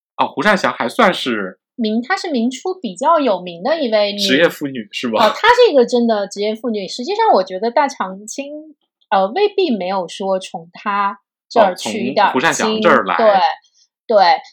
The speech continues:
Speaker 2: 就是她是一个真的职业妇女，就是在宫廷里工作很多年，而且是历经了从朱棣、仁宗一直到宣宗三朝。
Speaker 1: 三朝。
Speaker 2: 对，然后她是嫁了人嘛，而且她也参与很多宫规的这种，呃，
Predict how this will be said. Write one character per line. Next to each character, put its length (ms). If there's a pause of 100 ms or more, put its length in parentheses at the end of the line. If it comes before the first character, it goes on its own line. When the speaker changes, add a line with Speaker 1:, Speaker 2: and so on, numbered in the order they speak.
(120)
Speaker 2:
就 160
是 140
她 240
是 120
一 40
个 100
真 220
的 200
职 160
业 160
妇 180
女， 180
就 100
是 100
在 200
宫 200
廷 200
里 100
工 180
作 160
很 120
多 160
年， 200
而 200
且 180
是 240
历 260
经 280
了 120
从 360
朱 200
棣、 360 (260)
仁 340
宗 480 (200)
一 120
直 160
到 240
宣 360
宗 320
三 340
朝。 240 (100)
Speaker 1:
三 160
朝。 200
Speaker 2:
对， 180 (140)
然 100
后 80 (100)
她 80
是 280 (400)
嫁 180
了 100
人 220
嘛， 120
而 40
且 140
她 160
也 180
参 260
与 60
很 160
多 140
宫 220
规 200
的 160
这 140
种， 260 (520)
呃， 380